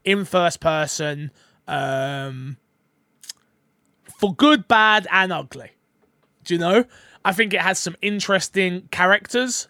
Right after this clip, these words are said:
that could have done with a lot more screen time and could have done with being the main bad guys, and they wasn't that, unfortunately.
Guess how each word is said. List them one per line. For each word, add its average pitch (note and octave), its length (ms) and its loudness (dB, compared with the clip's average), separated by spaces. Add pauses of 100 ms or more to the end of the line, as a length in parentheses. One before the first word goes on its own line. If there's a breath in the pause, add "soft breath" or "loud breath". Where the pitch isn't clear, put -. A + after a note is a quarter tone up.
(460)
that E3+ 580 4 (880)
could - 180 0
have G3 120 4
done G3 200 4
with F#3 120 0
a F3 80 2
lot F3 280 2
more E3+ 200 0
screen D3+ 400 -6
time G#3 360 0 (380)
and F3+ 140 0
could F3+ 120 0
have E3 100 0
done F3 180 0
with D#3 160 -4 (300)
being F3+ 420 0 (260)
the F#3+ 280 -2
main E3+ 520 -2 (260)
bad F#3 420 4
guys, G3 500 2 (380 soft breath)
and G3 160 0
they E3+ 100 0
wasn't E3 440 0
that, F3+ 240 2
unfortunately. A#3+ 1000 -2